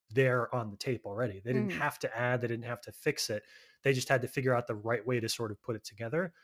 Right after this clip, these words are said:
Speaker 1: And I think that the beauty of Event Horizon for me is that, like, even, I don't think that there is a I know there's a lot of mystique and mystery about, like, "Oh, is there the director's cut of this because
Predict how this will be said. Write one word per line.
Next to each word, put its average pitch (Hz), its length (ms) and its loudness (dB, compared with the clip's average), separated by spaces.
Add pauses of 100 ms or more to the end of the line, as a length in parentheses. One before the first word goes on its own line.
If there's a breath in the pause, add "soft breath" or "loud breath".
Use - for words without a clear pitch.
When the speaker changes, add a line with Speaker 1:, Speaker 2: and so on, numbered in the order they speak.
(420 soft breath)
Speaker 1:
And 135 100 4
I 135 80 6
think 180 300 4
that 139 240 2
the 139 100 4
beauty 131 380 4
of 123 140 6
Event 110 200 -2
Horizon 117 360 -4
for 113 100 -14
me 107 160 -6
is 101 120 -8
that, 110 260 -2
like, 95 180 -12
even, 156 320 2
I 147 100 6
don't 165 320 2
think 160 200 0
that 139 100 0
there 135 140 4
is 123 160 4
a 120 200 2 (580)
I 135 40 0
know 147 140 2
there's 143 160 4
a 127 60 2
lot 113 300 2
of 113 180 -2 (100)
mystique 135 500 0
and 135 100 0
mystery 135 300 0
about, 120 260 0
like, 123 220 -8
"Oh, 175 140 10
is 165 140 6
there 165 200 6
the 156 220 0 (120)
director's 147 480 -2
cut 143 180 4
of 123 120 0
this 131 200 4
because 127 560 4